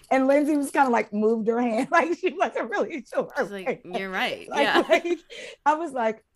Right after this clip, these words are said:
Speaker 1: "Okay, that's the one point." And then the other point,
Speaker 2: And
Speaker 1: but
Speaker 2: over this man who sucks.
Speaker 1: He is like a thumb. He is so, he didn't even know non-white people had to use sunscreen.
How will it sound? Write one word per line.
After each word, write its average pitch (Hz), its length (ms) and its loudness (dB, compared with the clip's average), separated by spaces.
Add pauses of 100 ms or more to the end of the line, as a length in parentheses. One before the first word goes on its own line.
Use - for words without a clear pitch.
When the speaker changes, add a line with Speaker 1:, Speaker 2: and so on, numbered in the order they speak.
Speaker 1:
"Okay, 262 600 -2
that's 226 180 0
the 214 60 -4
one 170 220 -8
point." - 300 -16 (140)
And 208 140 0
then 220 120 0
the 208 140 -2
other 196 200 2
point, - 280 -6
Speaker 2:
And - 180 -6 (120)
Speaker 1:
but 156 240 -6 (1160)
Speaker 2:
over 294 280 -8
this 302 320 -12
man 233 400 -8
who 226 200 -12
sucks. - 520 -10
Speaker 1:
He 294 160 2
is 240 120 0
like 247 300 0
a 196 100 0
thumb. 247 680 0 (160)
He 277 300 -6
is 220 360 0
so, 247 960 -2 (420)
he 214 200 -6
didn't 262 600 2
even 233 460 2
know 143 420 -6 (380)
non-white 185 720 -2
people 190 240 -4
had 175 160 -4
to 165 60 -8
use 156 280 -8
sunscreen. 202 640 -6